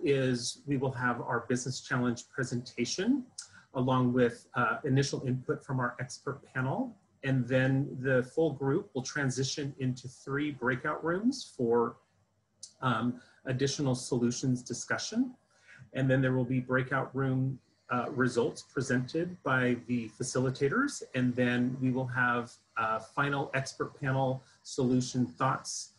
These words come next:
um, and solutions for our presenter. And then we will do a brief closing that will be conducted by our Dean of Students and Alumni Affairs, Doctor Bernice Ledbetter. I'd like to first introduce our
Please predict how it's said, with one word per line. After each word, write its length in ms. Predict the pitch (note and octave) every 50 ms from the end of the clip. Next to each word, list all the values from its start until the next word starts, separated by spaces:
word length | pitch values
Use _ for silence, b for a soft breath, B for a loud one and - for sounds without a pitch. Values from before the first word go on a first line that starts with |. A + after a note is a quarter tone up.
| b b b b b b _ -
um, 220 | B2 B2 A#2+ B2+
and 140 | A#2+ A#2+ B2
solutions 800 | - - C#3 B2+ B2 A#2+ A#2+ - - C3 B2 B2 A2+ - - - -
for 340 | - B2+ A#2+ A2+ A#2 A#2 A#2 -
our 280 | A#2 A2+ A2 G#2+ G#2+ G#2+
presenter. 640 | - - - A#2+ - - A2 G#2 - - B2 - - D3 - _ _ _ _ _ _ _ B B B B _ -
And 120 | C3 B2+
then 160 | B2+ B2 A#2
we 100 | A#2 A#2+
will 140 | A#2 B2 A#2+
do 260 | G#2+ - A#2 A2+ A#2+ B2
a 40 |
brief 320 | B2 - B2 A#2+ A#2 - - -
closing 560 | - D3 D#3+ D#3+ D#3+ F3+ F3 E3+ E3+ E3+ E3
that 160 | D3+ C3 -
will 80 | - C3+
be 400 | B2 B2 A#2+ A#2+ A#2+ A#2 B2+ - - -
conducted 640 | - B2+ G#2+ A2+ A#2 A#2 - - B2+ A#2 A2 -
by 240 | - A#2 A2 A2 A2+
our 240 | A2+ A#2+ A2+ A2 G2+
Dean 420 | - B2+ B2 A#2+ A#2+ A#2 A#2 C3 C3+ -
of 180 | A#2+ A#2 -
Students 400 | - - - B2 A2+ A#2+ A2 -
and 80 | - A2+
Alumni 380 | A2 A2 A2 A2 A2 A2 G#2+
Affairs, 400 | G#2+ G#2 - - A2+ G#2+ G#2 G2
Doctor 300 | - - G2 - - G#2
Bernice 420 | G2+ - G#2+ G2+ G2 G2 - - -
Ledbetter. 460 | G2 F#2+ - - - - - - - C3+ - _ _ - - -
I'd 80 | E3
like 120 | E3+ E3+ -
to 80 | - C#3+
first 300 | - - G3+ G#3 G#3 -
introduce 800 | - D3+ D3+ - - C3+ - - C3+ C3 D3 F3 - - - - - -
our 480 | C3 B2+ B2 A#2+ A#2+ A#2+ A#2 A#2 B